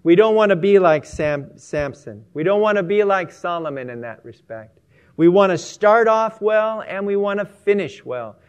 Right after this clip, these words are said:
That's what's going to count. And we want to be all that God wants us to be.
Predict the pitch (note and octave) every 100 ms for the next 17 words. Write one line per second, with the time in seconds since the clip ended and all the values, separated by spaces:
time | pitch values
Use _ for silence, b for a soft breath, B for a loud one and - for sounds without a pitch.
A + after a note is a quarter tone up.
0 | b E3 F#3+ - F#3+ - - E3+ E3+ D3+
1 | A#2 G#2+ _ _ _ _ _ _ b b
2 | b - D3 D3+ D#3 D#3+ C#3 D3+ D3 B2
3 | G#2 G2 _ _ _ _ _ - C#3 C#3
4 | A#2 A#2 C3 B2+ A#2+ A#2+ B2 - A#2+ _
5 | A#2+ G#2+